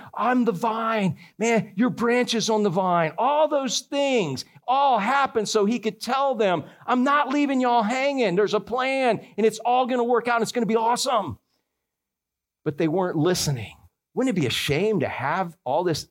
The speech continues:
great information and not listen? Aren't you glad we don't do that?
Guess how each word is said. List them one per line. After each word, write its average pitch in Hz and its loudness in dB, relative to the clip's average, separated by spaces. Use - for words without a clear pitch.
great 147 0
information 147 -4
and 113 -6
not 110 -6
listen? 139 -8
Aren't - -6
you 151 -8
glad 180 -2
we 156 0
don't 190 0
do 208 -2
that? 196 -2